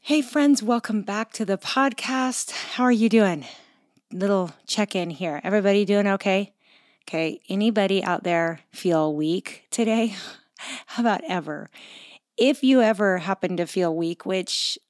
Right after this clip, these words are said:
I know I do on many occasions, and I know we all do at various times in our life, today's episode is for you because I have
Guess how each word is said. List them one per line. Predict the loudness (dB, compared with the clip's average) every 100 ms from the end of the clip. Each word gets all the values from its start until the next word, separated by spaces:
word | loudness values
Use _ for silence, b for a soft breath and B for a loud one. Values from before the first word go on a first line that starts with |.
| _
I | 0 4 6
know | 6 4 2
I | 0 0
do | 0 -2 -2 -6 _ _ -8
on | -6 -6 -6
many | -4 -2 -2 -4 -8 -14
occasions, | -8 -6 -4 -2 0 -2 -8 B B B B -6
and | -4
I | -2
know | -2 -4
we | -4
all | -4 0 0
do | 0 -4 -4 -6
at | -8 -8
various | -8 -6 -6 -6
times | -6 -8 -6 -6
in | -6 -6
our | -4
life, | -4 -6 -8 -12 B B B
today's | 0 2 4 4
episode | 2 2 0 2 2
is | 4 4 4 2
for | 2 2
you | 2 2 4 4 2
because | 0 -4 -4 -4
I | -4 -4
have | -4 -4 -2 -4 -8